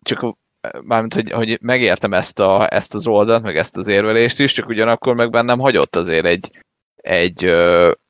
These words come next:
kis, kis hiányérzetet, hogy azért egy ilyen jelenet az, az egy elég erős pillanat lehetne, hogy mit tudom én, érted, legnagyobb életveszély, vagy stb. Odafut a valaki, látja, hogy nem jön ki, nem jön ki, nem jön ki, nem jön ki, de mégis úgy dönt, hogy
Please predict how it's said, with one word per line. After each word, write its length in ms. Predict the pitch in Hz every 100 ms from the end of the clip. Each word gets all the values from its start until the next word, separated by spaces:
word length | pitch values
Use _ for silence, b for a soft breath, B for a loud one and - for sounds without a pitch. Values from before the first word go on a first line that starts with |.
| _ -
kis, 360 | - 95 - -
kis 220 | - 101
hiányérzetet, 880 | - 90 95 95 95 110 110 113 110
hogy 200 | - 104
azért 300 | 107 107 107
egy 120 | 110
ilyen 220 | 117 104 78
jelenet 460 | 85 95 107 113
az, 340 | 113 113 110 - _ _ _ _ _ _ _ - -
az 120 | 110
egy 140 | 120
elég 260 | 123 76 78
erős 260 | 80 71 -
pillanat 440 | 98 73 62 57
lehetne, 380 | 62 76 73 73
hogy 160 | 82
mit 160 | 98 101
tudom 260 | - 82 107
én, 220 | 117 117
érted, 280 | 92 - 80
legnagyobb 420 | 101 87 73 71
életveszély, 580 | 90 117 - 123 - 120
vagy 140 | 76
stb. 420 | - 92 127 120
Odafut 440 | 113 104 90 - 69
a 60 |
valaki, 340 | 78 107 127 131
látja, 400 | 113 95 - 92
hogy 140 | 87
nem 200 | 92 82
jön 180 | 85 92
ki, 220 | - 127
nem 200 | 107 104
jön 140 | 87
ki, 100 | 73
nem 200 | 92 85
jön 120 | 82 73
ki, 80 |
nem 220 | - 78 113
jön 160 | 127
ki, 120 | 127
de 100 | 123
mégis 380 | 131 110 85 -
úgy 160 | 95 90
dönt, 300 | 110 120 113
hogy 340 | 127 107 -